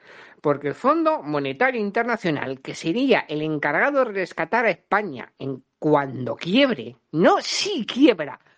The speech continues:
cuando quiebre, ha dicho hace dos días, "Oye, qué casualidad", ¿verdad? Y nadie se está dando en cuenta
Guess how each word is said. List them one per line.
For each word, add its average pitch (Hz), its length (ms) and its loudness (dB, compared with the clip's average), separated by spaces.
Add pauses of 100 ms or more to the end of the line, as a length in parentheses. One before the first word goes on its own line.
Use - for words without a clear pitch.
(280)
cuando 226 600 2
quiebre, 165 640 0 (440)
ha 143 80 -2
dicho 143 340 0
hace 151 300 -4
dos - 320 -12
días, 254 500 0 (220)
"Oye, 202 480 0
qué - 160 -16
casualidad", 262 920 0 (340)
¿verdad? 139 320 -2
Y 156 140 -2
nadie 135 340 -2
se - 160 -8
está 113 280 -10
dando 151 260 0
en 220 80 2
cuenta 254 440 0